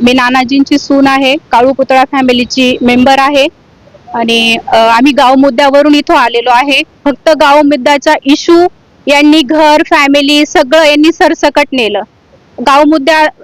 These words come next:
गाव मुद्द्याच्या याच्यासाठी यांनी फॅमिलीवर पण, अ, जिथं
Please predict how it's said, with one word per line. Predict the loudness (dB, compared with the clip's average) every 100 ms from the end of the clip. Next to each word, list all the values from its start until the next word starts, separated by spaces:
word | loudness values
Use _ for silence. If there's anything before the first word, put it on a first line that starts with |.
| -2
गाव | 0
मुद्द्याच्या | 0 0 -2 0 0
याच्यासाठी | 0 0 -2 0 -2 0
यांनी | 0 0 0 -2
फॅमिलीवर | 0 0 0 0 0 0
पण, | 0 2 2
अ, | 2 0 -2 _ -20 -16 -6
जिथं | -6 0 0